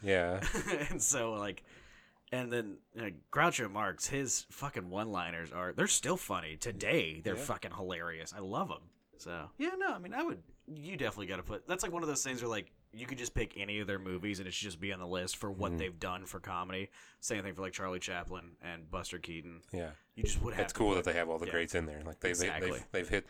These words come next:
Speaker 1: they knew, they did their research at
Speaker 2: Yeah,
Speaker 1: least,
Speaker 2: they, like,
Speaker 1: so.
Speaker 2: invented funny movies, so
Speaker 1: Yeah.
Speaker 2: you should definitely have 'em on there.
Speaker 1: Absolutely.
Speaker 2: Did you know that apparently Charlie Chaplin had a huge cock?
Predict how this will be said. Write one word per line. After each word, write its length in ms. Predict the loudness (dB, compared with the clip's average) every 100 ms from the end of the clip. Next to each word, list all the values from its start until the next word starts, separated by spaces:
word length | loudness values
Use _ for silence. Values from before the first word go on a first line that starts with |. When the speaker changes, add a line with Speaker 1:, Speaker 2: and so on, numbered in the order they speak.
| 0
Speaker 1:
they 120 | 2 4
knew, 140 | 4
they 120 | 4
did 160 | 4 4
their 120 | 2
research 420 | 2 -2 -4 -2
at 60 | 0
Speaker 2:
Yeah, 140 | 0
Speaker 1:
least, 100 | 2
Speaker 2:
they, 80 | 4
like, 140 | 6
Speaker 1:
so. 40 | 4
Speaker 2:
invented 600 | 0 0 2 2 0 -2 -14 _
funny 300 | -2 0 0
movies, 460 | 0 0 -2 -6 -10
so 140 | -4
Speaker 1:
Yeah. 60 | -2
Speaker 2:
you 60 | 0
should 120 | 0
definitely 260 | 0 0
have 120 | -2 -4
'em 120 | -6
on 140 | -8
there. 160 | -8 -10
Speaker 1:
Absolutely. 540 | -6 -6 -6 -8 -8 -10
Speaker 2:
Did 140 | -4 0
you 60 |
know 60 | 0
that 120 | 0
apparently 320 | 2 0 0
Charlie 240 | -4 -6 -6
Chaplin 340 | -6 -6 -6
had 80 | -8
a 40 |
huge 420 | -12 -10 -8 -8 -8
cock? 360 | -8 -10 -12